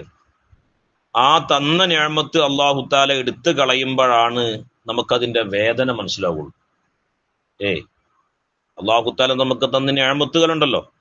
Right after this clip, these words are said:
നിഅമത്തുകൾ എന്ന് പറഞ്ഞാൽ നിഅമത്തുകൾ മാത്രമേ ഉള്ളൂ, വേറെ ഒന്നും ലോകത്തില്ല. ഇപ്പൊ ഞാൻ മുമ്പ് ഒരിക്കൽ ഒരു വിഷയം പറഞ്ഞപ്പോ അതിന്റെ ഉദാഹരണമായിട്ട് പറഞ്ഞിട്ടുണ്ട്. ബഹുമാനപ്പെട്ട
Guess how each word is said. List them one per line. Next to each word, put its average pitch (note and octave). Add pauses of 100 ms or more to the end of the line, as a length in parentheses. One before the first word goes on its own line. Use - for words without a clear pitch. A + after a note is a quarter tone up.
(400)
നിഅമത്തുകൾ E3
എന്ന് F#3+
പറഞ്ഞാൽ F#3
നിഅമത്തുകൾ F3 (100)
മാത്രമേ F3
ഉള്ളൂ, E3
വേറെ C#3+
ഒന്നും D#3
ലോകത്തില്ല. C#3+ (1200)
ഇപ്പൊ -
ഞാൻ D3+ (160)
മുമ്പ് D#3+
ഒരിക്കൽ F3+
ഒരു F3 (240)
വിഷയം F3
പറഞ്ഞപ്പോ D#3
അതിന്റെ D3+
ഉദാഹരണമായിട്ട് D#3
പറഞ്ഞിട്ടുണ്ട്. A#2 (840)
ബഹുമാനപ്പെട്ട E3